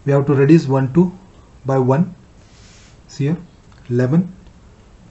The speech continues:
becomes ten here, ten plus eleven, it is twenty-one. One three, two five, one three is crushed by one, it becomes four plus six plus eleven, which is also twenty-one.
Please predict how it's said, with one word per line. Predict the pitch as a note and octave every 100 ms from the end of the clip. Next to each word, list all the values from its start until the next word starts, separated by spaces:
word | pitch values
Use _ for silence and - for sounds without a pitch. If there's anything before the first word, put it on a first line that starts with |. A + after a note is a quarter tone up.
| - - -
becomes | C3 B2+ C#3 -
ten | C#3 C3+
here, | C3+ F#3 - -
ten | C3 C3+
plus | C#3+ C3
eleven, | C3+ C#3 G3+ - -
it | B2+
is | C3
twenty-one. | - B2 B2 C3 F3+ - - - - - - - - - - -
One | B2+ C#3 C#3+ -
three, | D3+ G#3 - - - - - - - - - - - - -
two | D3+ D3
five, | C3+ - C#3+ G3+ - - - - - - - - - - - - - - - -
one | B2+ C3 D3
three | C#3+ D3+
is | D3
crushed | D3 A#2+ B2+
by | C#3
one, | C3 F3+ G3+ - - - -
it | B2 A#2+
becomes | C3+ D3+ -
four | - D3+ C#3 - - - - -
plus | C#3 C3+
six | - D3+ -
plus | - C#3 B2 C3+
eleven, | C3 E3+ G3+ - - - -
which | B2
is | C#3
also | C3+ C3 -
twenty-one. | C3+ B2+ C3 D3+ G3+